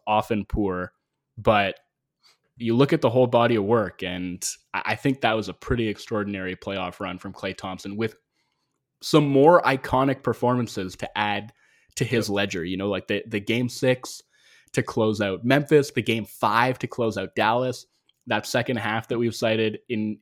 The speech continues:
Speaker 1: game five against the Celtics, like, just came up with some really big moments when the Warriors really needed it. Just hats off to Klay. You know, we've talked about all the other guys. I'm sure we can get into talking about Steph now because he's obviously the guy at the center of all this, but I just wanted to give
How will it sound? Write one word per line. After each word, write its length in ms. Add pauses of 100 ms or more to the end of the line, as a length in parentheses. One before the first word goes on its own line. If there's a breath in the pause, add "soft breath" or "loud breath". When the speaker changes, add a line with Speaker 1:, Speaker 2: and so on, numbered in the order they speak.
(120)
Speaker 1:
game 200
five 520
against 340
the 60
Celtics, 520
like, 220
just 240
came 220
up 120
with 120
some 200
really 260
big 300
moments 380
when 380
the 100
Warriors 420
really 200
needed 320
it. 120 (720)
Just 240 (200)
hats 260
off 180
to 80
Klay. 340
You 80
know, 40
we've 120
talked 220
about 140
all 120
the 80
other 160
guys. 220
I'm 80
sure 180
we 120
can 100
get 140
into 160
talking 320
about 180
Steph 400
now 180
because 300
he's 260
obviously 600 (640 loud breath)
the 80
guy 200
at 120
the 80
center 340
of 100
all 200
this, 260
but 300
I 80
just 180
wanted 280
to 100
give 420